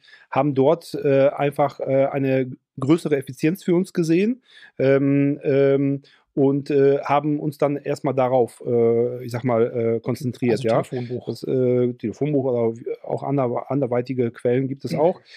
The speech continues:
Speaker 1: Ähm, und, ähm, äh, insofern hat das bei uns eine größere Bedeutung und auch ist mehr tägliches Geschäft. Und, ähm, diese echte Haustürakquise haben wir für uns, äh, ausgiebig getestet und wissen, dass wir das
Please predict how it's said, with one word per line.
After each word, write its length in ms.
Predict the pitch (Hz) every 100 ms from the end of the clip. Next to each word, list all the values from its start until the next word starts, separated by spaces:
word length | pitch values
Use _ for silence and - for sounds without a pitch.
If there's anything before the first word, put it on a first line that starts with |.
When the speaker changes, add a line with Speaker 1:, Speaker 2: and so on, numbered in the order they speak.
| - _
Speaker 1:
Ähm, 480 | 131 131 131 135 135
und, 300 | 156 151 139
ähm, 760 | 147 135 135 139 135 135 135 139
äh, 380 | 139 135 135 135
insofern 480 | - 139 143 151 147
hat 160 | 143
das 140 | 147 -
bei 100 | 139
uns 340 | 143 165 -
eine 240 | 143 143 131
größere 340 | 135 143 131
Bedeutung 540 | 131 123 135 147 143
und 140 | 135 123
auch 240 | 123 120
ist 180 | - -
mehr 340 | 123 131 131
tägliches 440 | - 127 120 110 -
Geschäft. 420 | - - 131 - _ - - _
Und, 300 | - 123 123 -
ähm, 880 | 127 120 120 117 117 117 117 120 120
diese 420 | 120 120 120 120
echte 500 | - 135 - 139 127 -
Haustürakquise 1080 | 135 156 - _ 151 135 123 - 170 185 175
haben 300 | - 143 151
wir 100 | 139
für 140 | 135 139
uns, 320 | 147 160 - - _ _ _ _
äh, 280 | 135 131 135
ausgiebig 540 | 143 160 - 151 131 -
getestet 520 | 131 160 165 185 185
und 180 | 131 123
wissen, 320 | 156 180 180
dass 200 | 131 120
wir 160 | 131
das 240 | 135 131